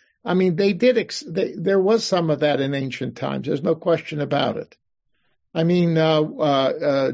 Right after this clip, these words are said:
Job, God, when God speaks to Job, he refers to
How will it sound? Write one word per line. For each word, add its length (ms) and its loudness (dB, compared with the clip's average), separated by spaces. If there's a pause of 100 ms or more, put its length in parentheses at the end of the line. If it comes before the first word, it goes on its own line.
(640)
Job, 500 0
God, 500 2
when 160 -4
God 340 2
speaks 420 -4
to 120 -8
Job, 560 0 (360)
he 120 -2
refers 760 2
to 440 0